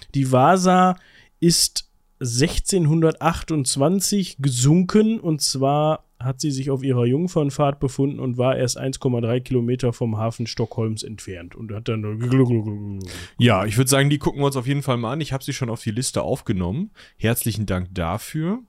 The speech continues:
Speaker 2: Ähm, weiterhin, mm,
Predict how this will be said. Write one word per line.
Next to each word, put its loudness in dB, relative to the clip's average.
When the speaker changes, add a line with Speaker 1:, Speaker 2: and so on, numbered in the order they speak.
Speaker 2:
Ähm, 2
weiterhin, -4
mm, -2